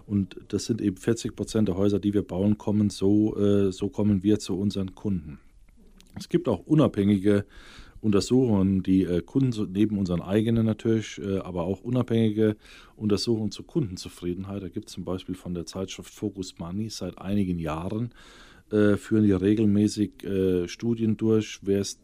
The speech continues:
Deutschlands fairster Fertighaushersteller, und schreiben da Bauherren an,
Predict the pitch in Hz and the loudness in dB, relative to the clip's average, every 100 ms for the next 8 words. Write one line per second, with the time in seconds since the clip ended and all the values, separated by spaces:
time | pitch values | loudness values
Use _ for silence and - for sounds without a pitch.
0 | - - 95 98 - 104 92 90 - - | -20 -12 -6 -6 -6 -8 -8 -10 -14 -10
1 | 98 101 - 92 98 107 117 110 107 110 | -6 -6 -8 -10 -6 -6 -2 -4 -2 -2
2 | 113 - 117 113 98 - 98 95 101 90 | -2 -2 -2 0 -2 -6 -6 -4 -4 -4
3 | 92 92 - - - - - - 104 113 | -6 -8 -16 -20 -20 -20 -16 -4 -2 0
4 | 101 82 76 78 104 | -2 -4 -8 -6 -4